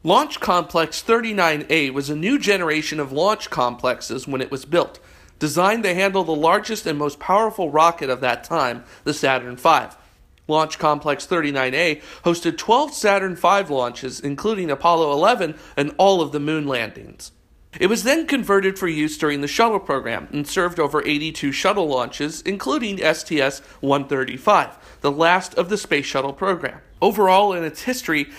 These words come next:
L C thirty-nine A has hosted ninety-four launches, with its ninety-fifth kicking off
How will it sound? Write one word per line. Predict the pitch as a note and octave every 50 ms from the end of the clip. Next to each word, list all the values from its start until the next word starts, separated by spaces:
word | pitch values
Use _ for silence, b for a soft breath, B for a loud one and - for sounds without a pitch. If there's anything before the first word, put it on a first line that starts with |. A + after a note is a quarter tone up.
| B B
L | - - A3 A#3+
C | A#3 - B3 A3+
thirty-nine | F#3 - A3 G#3 G#3 G#3 G3+ F#3+ F3+ E3+ E3
A | E3 F3+ F#3+ F3+ E3
has | E3+ D#3+ -
hosted | - F#3 F#3+ F#3+ F#3 - E3+ D3+
ninety-four | D3 D3 D#3 F3+ A#3 C#4 C4 C4+ - - A3+ G#3 G3+ G3
launches, | E3+ D#3+ E3+ F#3+ G#3+ A3 G#3+ - - B2+ - - - B B B B B -
with | D#3+ D#3
its | F3 F3+ - -
ninety-fifth | D3+ D3+ E3+ G#3 C4+ C#4 C#4 C#4 C4+ - G3 D#3 D3 -
kicking | - - G#3+ G3+ - A#3 A3 G3
off | - C#3 C3+ C3+ C3+ - - -